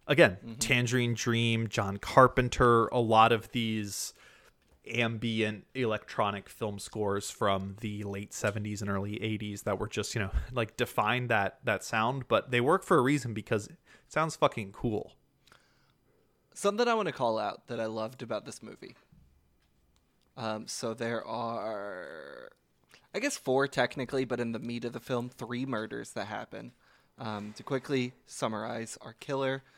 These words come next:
Speaker 2: let loose from prison, decides, "I'm gonna kill again, I'm gonna get away with it." This leads him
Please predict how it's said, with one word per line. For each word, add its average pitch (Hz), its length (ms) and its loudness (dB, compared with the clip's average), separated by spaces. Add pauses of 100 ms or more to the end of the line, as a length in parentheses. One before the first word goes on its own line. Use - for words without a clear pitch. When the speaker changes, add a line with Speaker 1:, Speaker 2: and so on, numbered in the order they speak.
(460)
Speaker 2:
let 123 260 -2
loose 127 220 -6
from 123 220 -4
prison, 104 480 -8 (480)
decides, 107 540 -8
"I'm 123 80 -8
gonna 131 120 -4
kill 143 200 0
again, 117 280 0
I'm 110 100 -4
gonna 113 120 -8
get 107 140 -6
away 98 220 -6
with - 180 -12
it." - 160 -14 (180)
This - 200 -10
leads 123 260 -6
him 117 300 -6